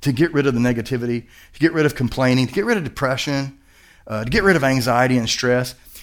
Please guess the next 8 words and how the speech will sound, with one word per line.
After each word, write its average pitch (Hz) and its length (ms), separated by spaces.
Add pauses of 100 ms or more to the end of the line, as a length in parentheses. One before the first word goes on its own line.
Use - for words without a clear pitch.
(120)
is 131 140
to 147 100
develop 139 400
a 113 40
heart 120 480
and 107 140
practice 117 420
gratitude. 101 760